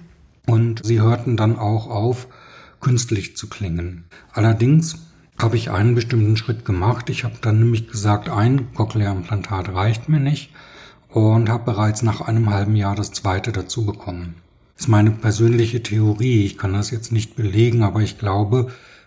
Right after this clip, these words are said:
dass man zwei Cochlea-Implantate braucht, damit das Gehirn diese Anpassung so vollendet vollzieht, dass in Zukunft alles natürlich klingt. Sobald man ein Ohr noch auf Hörgerät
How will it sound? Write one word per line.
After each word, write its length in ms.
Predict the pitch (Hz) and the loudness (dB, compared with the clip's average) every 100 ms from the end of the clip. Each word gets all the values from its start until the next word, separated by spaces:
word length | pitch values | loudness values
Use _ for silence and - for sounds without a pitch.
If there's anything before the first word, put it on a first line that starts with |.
| _ - | _ -2
dass 640 | 101 101 101 - - - | 0 2 -2 -4 -10 -6
man 240 | 101 104 - | -2 0 -2
zwei 280 | - 101 127 | 2 2 4
Cochlea-Implantate 1200 | 143 139 110 95 107 92 101 98 - 95 92 117 | 0 0 0 2 0 -2 -2 -4 -4 -6 -6 -6
braucht, 580 | 104 95 117 120 - - - - - | -4 -2 -2 -2 -8 -14 -18 -20 -2
damit 420 | 104 110 110 - | 2 4 2 -2
das 200 | 117 107 | -4 -4
Gehirn 480 | - 104 113 120 113 | 0 2 4 6 4
diese 240 | 107 101 104 | 2 0 0
Anpassung 800 | 113 131 113 104 - 95 101 - | 2 2 2 -2 -2 -4 -4 -6
so 300 | 139 107 120 | -2 2 2
vollendet 680 | 120 - 117 113 110 120 110 | 2 -2 0 2 2 2 0
vollzieht, 800 | - 107 101 - 101 101 - - | -2 -2 -2 0 0 0 -4 -6
dass 380 | 104 - - _ - | -6 -6 -14 _ -4
in 100 | 120 | 0
Zukunft 500 | 107 110 110 98 - | 0 0 -2 -2 -2
alles 420 | 92 101 98 - 104 | -4 -2 -4 -6 -4
natürlich 580 | 95 - 110 98 82 | -2 2 2 2 -4
klingt. 400 | - 98 95 82 - - - - - | -4 -4 -4 -6 -14 -20 -20 -20 -14
Sobald 360 | 110 92 101 104 | -4 0 0 2
man 340 | 110 117 - | 2 2 -2
ein 400 | - 107 131 165 | -2 2 4 2
Ohr 260 | 135 117 110 | 2 2 2
noch 500 | 107 110 110 - - | 2 2 0 -6 -8
auf 320 | 107 107 - 120 | -6 -6 -12 -6
Hörgerät 720 | 107 120 135 107 113 107 | 0 0 0 0 0 0